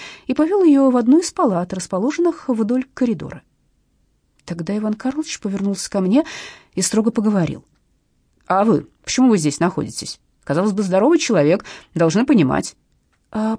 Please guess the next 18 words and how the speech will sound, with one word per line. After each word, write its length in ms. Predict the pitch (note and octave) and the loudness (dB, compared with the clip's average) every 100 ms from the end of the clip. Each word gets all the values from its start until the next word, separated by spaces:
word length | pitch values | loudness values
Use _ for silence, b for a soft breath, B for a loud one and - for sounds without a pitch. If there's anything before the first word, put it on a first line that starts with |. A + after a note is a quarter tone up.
| - | -6
про 160 | A3+ | -6
какой 320 | A#3 A3+ B3 A3 | -6 -4 -2 -2
процесс 600 | - G#3 G3+ G#3+ - - | -4 -6 -4 -6 -8 -6
она 160 | A3+ A#3+ | -4 -4
говорила?» 440 | A#3+ A3+ A#3 A3+ A#3 _ _ _ _ _ _ - | -4 -4 -4 -6 -10 _ _ _ _ _ _ -12
спросила 380 | D#3 D3+ D3 | -10 -8 -8
я, 160 | C#3+ D#3+ | -6 -8
чтобы 300 | - D3 C#3 B B B - | -6 -6 -6 B B B -8
сбить 300 | D3+ D3+ C#3+ | -4 -2 -2
доктора 320 | D3+ - D#3+ | -2 -2 -6
с 100 | - | -4
мысли. 320 | - - - - _ - | -6 -6 -14 -18 _ -4
«А 200 | A3+ D4 | -2 0
что? 340 | - C4 D#4+ - | 2 2 2 -2
Э, 200 | - A#3+ | 0 2
про 360 | A#3 D4+ D4+ C#4+ | 2 4 6 6
Нюрнбергский, 800 | C#4 E4 G4 D#4 B3 B3 - C4+ | 6 6 6 4 4 2 0 0
конечно». 520 | C4 B3 A#3+ B3 | 2 2 0 -2